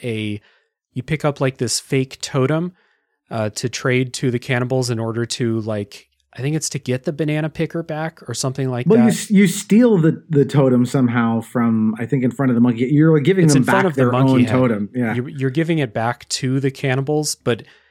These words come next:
Speaker 1: it was made by the cannibals, but, like, the one who made it is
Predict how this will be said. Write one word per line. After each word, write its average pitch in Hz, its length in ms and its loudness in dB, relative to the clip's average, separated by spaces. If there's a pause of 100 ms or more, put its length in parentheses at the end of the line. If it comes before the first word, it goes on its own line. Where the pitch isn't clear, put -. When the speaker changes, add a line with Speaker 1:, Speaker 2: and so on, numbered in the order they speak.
(220)
Speaker 1:
it 143 80 -6
was 131 220 -2
made 120 380 -2
by 143 180 0
the 139 100 -4
cannibals, 135 580 -2
but, 117 180 -6
like, 110 200 -8
the 123 100 -6
one 120 240 -4
who 127 120 0
made 113 280 -4
it 117 160 -4
is 113 320 -6